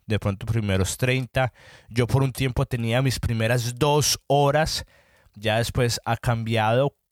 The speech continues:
a medida que va cambiando mi estilo de vida y ahorita solamente tengo una hora.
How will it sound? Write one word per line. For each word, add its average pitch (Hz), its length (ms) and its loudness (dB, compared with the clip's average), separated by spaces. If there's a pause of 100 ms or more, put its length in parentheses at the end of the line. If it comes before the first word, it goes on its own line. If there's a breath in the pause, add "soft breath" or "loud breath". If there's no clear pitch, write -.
(160)
a 107 160 0
medida 104 400 0
que - 160 -4
va 98 120 0
cambiando 113 380 -2
mi 113 80 -2
estilo 104 380 -4
de 101 100 0
vida 117 320 0
y 123 80 -2
ahorita 101 300 -2
solamente 107 480 -2
tengo 107 300 -6
una 113 260 4
hora. 120 340 2